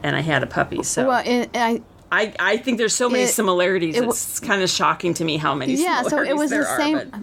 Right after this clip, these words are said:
Speaker 2: I mean, I imagine it was the same feeling. Like, it was so fun to just have my schedule
Speaker 1: Mm-hmm.
Speaker 2: revolve around what was happening with the puppies. Like,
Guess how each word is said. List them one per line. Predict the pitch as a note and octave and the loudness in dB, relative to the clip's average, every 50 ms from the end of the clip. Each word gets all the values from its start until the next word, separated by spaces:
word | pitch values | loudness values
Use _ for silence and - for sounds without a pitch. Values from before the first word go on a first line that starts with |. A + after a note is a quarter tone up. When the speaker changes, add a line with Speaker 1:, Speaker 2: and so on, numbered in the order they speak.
| - - | -6 -2
Speaker 2:
I | A#3 | 0
mean, | A#3+ A#3 A3 | 0 0 0
I | - G#3+ A3 | 2 2 2
imagine | A3 A3 G#3+ G#3 G#3 G3+ G#3 G#3 G#3 G#3 G#3+ F#3 F#3 F3 E3+ E3 E3 E3 - | 4 4 4 4 2 4 4 4 4 2 2 0 0 2 2 2 2 0 0
it | - E3+ F3 | 0 0 0
was | E3 E3+ E3+ D#3+ | 2 0 0 0
the | E3+ E3+ D#3+ | -2 -2 -2
same | - F#3 F3 F3 F3 | 0 0 0 0 0
feeling. | F3 - G3 F#3+ F#3 E3+ E3 E3 E3 | 0 0 0 2 2 2 2 2 2
Like, | D#3+ D#3 D#3 - - - - - - - - - - - - - - - | 0 0 -2 -4 -8 -14 -20 -20 -20 -20 -20 -20 -20 -20 -20 -20 -6 -2
it | - G#3+ | 2 2
was | G#3 G#3+ G#3 | 2 2 2
so | - - - B3+ A#3 A#3 A#3 | 0 0 2 2 4 4 2
fun | A3 - - - - B3 A#3+ A3 F#3 E3 D#3+ D#3+ | 0 -2 -4 0 2 2 4 4 4 2 2 0
to | - - G3 | 0 0 0
just | F3 - F#3+ F#3 - | 2 2 2 2 2
have | - G3 G3 G3+ F#3+ F#3+ | 0 2 2 2 2 4
my | F#3+ F3+ F3+ F3+ | 2 2 2 2
schedule | - - - - F#3 F#3 F#3 F3+ F3+ D#3+ D3+ C#3+ D3+ D#3 D3+ F3 - - - - - - - - - - - - _ - - - - | 0 -4 -2 0 2 2 2 2 0 0 0 0 0 -2 -4 -6 -8 -16 -20 -20 -20 -20 -20 -20 -20 -20 -20 -20 _ -20 -20 -20 -10
Speaker 1:
Mm-hmm. | - G3 G3 | -4 0 2
Speaker 2:
revolve | G3 F#3+ F3+ F#3+ F#3 F#3 F#3 F#3 F3+ F3+ | 2 2 4 4 4 4 4 4 4 2
around | F3 E3+ F3 E3+ E3 E3 D#3+ D#3+ D#3+ D3 D3 E3 D#3+ D3+ - - - - - - - - - - - - - - | 2 4 4 4 4 4 4 4 2 2 2 2 0 0 -4 -10 -20 -20 -20 -20 -20 -20 -20 -20 -20 -20 -20 -14
what | - F3+ G3 G3 F3+ C#3 C#3 | -10 -2 2 2 4 4 4
was | F#3 F3 - | 2 2 2
happening | F#3+ E3 D#3+ E3 - E3 E3 D#3+ | 2 2 2 2 2 2 2 4
with | D#3+ D3+ D3 - | 2 2 0 -2
the | C#3 | -4
puppies. | - - D3+ C3+ - - C2 - - - - - - - - - - - - | -2 -2 -2 -2 -2 -6 -8 -8 -10 -12 -14 -16 -20 -20 -20 -20 -20 -18 -4
Like, | - F#3 F3 E3+ E3 - | 0 2 2 2 0 -2